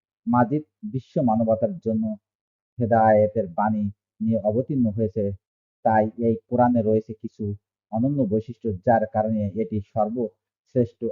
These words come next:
আমরা এখন আল কোরআনের সেই বিস্ময়কর বৈশিষ্ট্যসমূহ জানব,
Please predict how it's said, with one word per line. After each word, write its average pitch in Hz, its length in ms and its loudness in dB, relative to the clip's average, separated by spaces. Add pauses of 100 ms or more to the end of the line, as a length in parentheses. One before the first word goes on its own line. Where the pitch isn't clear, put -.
আমরা 110 240 0
এখন 107 400 -2 (140)
আল 113 160 0
কোরআনের 127 500 0
সেই 110 140 0
বিস্ময়কর 110 580 0
বৈশিষ্ট্যসমূহ 107 760 -6 (520)
জানব, 107 440 2